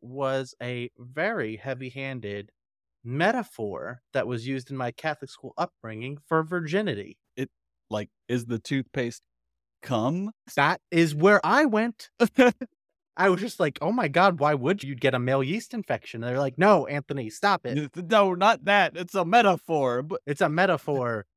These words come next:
Speaker 1: It's a metaphor for once you let your virginity out into the world, you can't put it back into the tube. And I was just like,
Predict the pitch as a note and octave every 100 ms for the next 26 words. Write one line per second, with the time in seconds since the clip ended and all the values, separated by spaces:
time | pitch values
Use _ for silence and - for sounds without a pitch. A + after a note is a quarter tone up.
0 | _ - D3 - F3+ F3 - D3 C3 A#2
1 | A2+ D3+ C#3 D#3 G3 - E3+ F3+ E3+ F3
2 | D3+ C#3+ D3 E3+ D#3 D#3+ E3+ D#3+ D3+ D3+
3 | E3 F3+ E3 D#3 F#3+ D#3+ F3+ F3 E3+ F3
4 | - F3+ F3 D#3 F#3+ G#3+ D3+ C#3 C#3 C3
5 | B2+ B2+